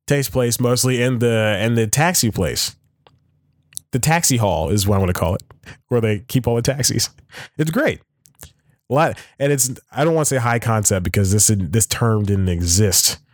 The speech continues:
back then, but I think it, there's a lot of, there's a lot of, uh, the stories take place in the one area, and it's really just one story. There's no A, B plot. It's just that one story,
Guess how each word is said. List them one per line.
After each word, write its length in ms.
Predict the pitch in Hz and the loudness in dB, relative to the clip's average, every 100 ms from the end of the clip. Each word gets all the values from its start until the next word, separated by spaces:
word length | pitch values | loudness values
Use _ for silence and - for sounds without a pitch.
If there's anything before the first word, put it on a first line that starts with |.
| _ - | _ -4
back 300 | 104 95 85 | 0 0 0
then, 340 | 92 80 80 90 - - - - - - | 0 0 -2 -6 -10 -12 -10 -20 -8 -2
but 180 | 117 85 | -2 -2
I 360 | 117 151 180 | -2 0 0
think 680 | - - 143 113 104 - - | -4 -4 0 0 -2 -6 -4
it, 240 | 139 131 110 98 | 0 0 -2 -6
there's 280 | 131 143 139 | -2 0 0
a 40 | |
lot 280 | 139 151 160 | 0 0 0
of, 340 | 156 127 - - | -2 -4 -10 -6
there's 180 | 131 123 | -2 0
a 60 | |
lot 200 | 131 135 | 0 0
of, 240 | 135 117 110 | 0 0 0
uh, 460 | 101 95 92 67 - _ _ _ _ _ _ _ | 2 2 2 -2 -6 _ _ _ _ _ _ _
the 100 | 117 | -2
stories 580 | - 170 180 113 92 - - | 0 0 0 0 -2 -6 -2
take 200 | 135 - | -2 0
place 520 | 131 117 107 - - - - _ _ _ _ _ _ _ _ _ _ _ _ _ _ _ 123 | 0 2 2 0 -4 -10 -20 _ _ _ _ _ _ _ _ _ _ _ _ _ _ _ -2
in 180 | 143 | 0
the 100 | 147 147 | 2 2
one 240 | 135 143 | 0 0
area, 420 | 120 95 87 98 110 _ _ _ _ _ _ _ - - | 0 0 0 -2 -4 _ _ _ _ _ _ _ -10 -4
and 80 | 127 | 0
it's 80 | |
really 140 | 170 165 | 0 0
just 180 | 123 107 | 0 0
one 180 | 120 | 0
story. 260 | 110 110 90 | 2 0 0
There's 120 | 107 | 2
no 160 | 139 127 | 0 0
A, 200 | 113 120 | 0 0
B 180 | 110 101 | 0 0
plot. 340 | 92 82 - _ | 0 -2 -4 _
It's 140 | 120 | -2
just 140 | 147 135 | 0 2
that 160 | 127 | 2
one 240 | 110 110 110 | 2 2 0
story, 420 | - 104 90 | 0 2 0